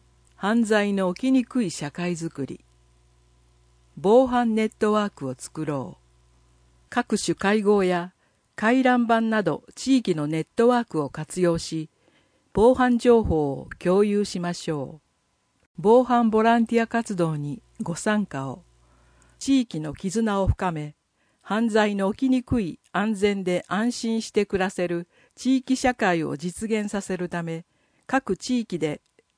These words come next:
自主防災活動を行いましょう。まずはできることから。自主防災活動は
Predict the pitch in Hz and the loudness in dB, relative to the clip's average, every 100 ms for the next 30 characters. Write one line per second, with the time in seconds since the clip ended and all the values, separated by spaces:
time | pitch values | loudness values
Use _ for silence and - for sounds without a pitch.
0 | _ 170 190 - 262 220 240 240 240 233 | _ -6 -4 -2 2 4 4 4 2 2
1 | 240 240 196 165 147 143 - 180 180 180 | -2 0 2 2 2 -4 -6 -4 -4 -4
2 | 170 170 175 160 143 - _ _ _ _ | -6 -6 -4 -4 -6 -12 _ _ _ _
3 | _ _ _ _ 180 247 208 165 - 139 | _ _ _ _ -4 -2 0 -2 -2 -6
4 | 180 - 254 208 147 151 139 123 - _ | -6 -2 -4 -2 -6 -8 -8 -10 -10 _
5 | _ _ _ _ _ _ _ _ _ _ | _ _ _ _ _ _ _ _ _ _
6 | - 170 190 262 247 254 247 233 226 226 | -10 -6 -4 -2 2 2 2 -2 -2 -2
7 | - 180 160 139 135 | -4 -2 -2 -2 -6